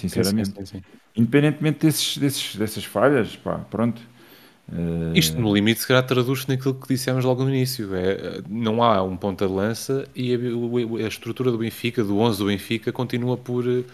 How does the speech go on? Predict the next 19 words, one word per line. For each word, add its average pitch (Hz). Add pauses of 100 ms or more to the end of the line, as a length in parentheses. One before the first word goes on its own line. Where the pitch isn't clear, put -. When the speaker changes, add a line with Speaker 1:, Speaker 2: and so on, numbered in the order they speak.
(140)
Speaker 1:
continua 139
frágil. 117 (460)
Ou 107
seja, 110
quando 127
não 123
marcas, 131
é 120
óbvio 127
que 127
causas 120
stress -
sobre 120
o 123
resto, 117
não 95
é? 107
Suponho 104
eu. 113